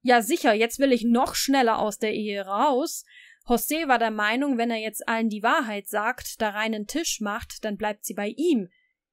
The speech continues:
Ja, die Logik dahinter verstehe ich auch nicht. Man wusste, ehrlich gesagt, nicht, was man danach machen sollte.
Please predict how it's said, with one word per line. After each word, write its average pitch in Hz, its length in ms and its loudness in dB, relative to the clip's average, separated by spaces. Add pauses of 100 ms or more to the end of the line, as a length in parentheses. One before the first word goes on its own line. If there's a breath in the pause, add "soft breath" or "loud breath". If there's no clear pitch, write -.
(180)
Ja, 208 340 -2
die 208 260 -6
Logik 320 460 -4
dahinter 285 460 -6
verstehe 277 480 -10
ich - 200 -14
auch 185 240 -12
nicht. - 360 -18 (360)
Man 233 300 4
wusste, 311 760 2
ehrlich 330 440 2
gesagt, 247 720 4 (320)
nicht, 247 640 6
was 202 240 -2
man 202 160 0
danach 190 400 0
machen 208 320 -2
sollte. 202 460 0